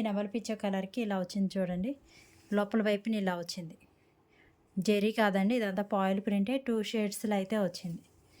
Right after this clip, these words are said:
ఫ్యాబ్రిక్ మాత్రం చాలా సాఫ్ట్ ఉంది మొత్తం. మంచి నెమలి పింఛ కలర్ కాంబినేషన్లో అయితే రమ గ్రీనో ఏదో అంటారండి something. మీకు వీల్-,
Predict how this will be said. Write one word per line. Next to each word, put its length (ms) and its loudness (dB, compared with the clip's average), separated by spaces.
ఫ్యాబ్రిక్ 440 2
మాత్రం 240 0
చాలా 200 2
సాఫ్ట్ 420 -2
ఉంది 220 -2
మొత్తం. 260 -8
మంచి 220 0
నెమలి 280 0
పింఛ 300 0
కలర్ 240 0
కాంబినేషన్లో 600 -2
అయితే 160 -4
రమ 220 0
గ్రీనో 280 0
ఏదో 200 0
అంటారండి 520 2
something. 340 0
మీకు 220 2
వీల్-, 240 2